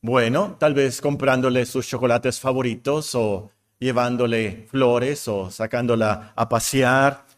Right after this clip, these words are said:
platicándole de su vida, escribiéndole un poema o cosas así. ¿O cómo le demuestras a Cristo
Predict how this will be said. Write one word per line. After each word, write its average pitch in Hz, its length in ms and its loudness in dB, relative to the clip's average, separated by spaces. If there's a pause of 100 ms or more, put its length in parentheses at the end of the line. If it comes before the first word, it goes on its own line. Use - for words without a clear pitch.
(140)
platicándole 131 960 0 (180)
de 127 140 0
su - 180 -4
vida, 147 760 4 (200)
escribiéndole 147 960 0 (180)
un 143 140 0
poema 147 920 2 (320)
o 185 100 -8
cosas 185 260 2
así. 107 420 -4 (760)
¿O - 80 -6
cómo 294 200 0
le 302 100 4
demuestras 214 600 6
a 160 120 4
Cristo 147 720 0